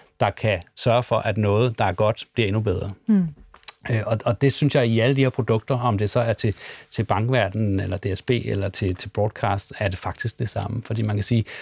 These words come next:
Speaker 1: når man så møder et godt design, øh, så er det så selvfølgeligt.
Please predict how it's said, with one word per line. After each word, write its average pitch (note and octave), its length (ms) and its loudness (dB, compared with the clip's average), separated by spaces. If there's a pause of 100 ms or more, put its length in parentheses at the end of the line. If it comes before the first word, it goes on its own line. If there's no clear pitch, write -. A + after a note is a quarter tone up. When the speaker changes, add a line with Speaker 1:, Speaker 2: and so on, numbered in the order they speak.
(120)
Speaker 1:
når A2+ 80 4
man G2 80 2
så - 100 2
møder A#2+ 320 4
et A#2 140 -4
godt A2 220 0
design, G#2 460 0 (520)
øh, G2 560 0 (240)
så - 160 0
er C3+ 40 4
det C3 100 2
så C3 120 0
selvfølgeligt. B2 720 -2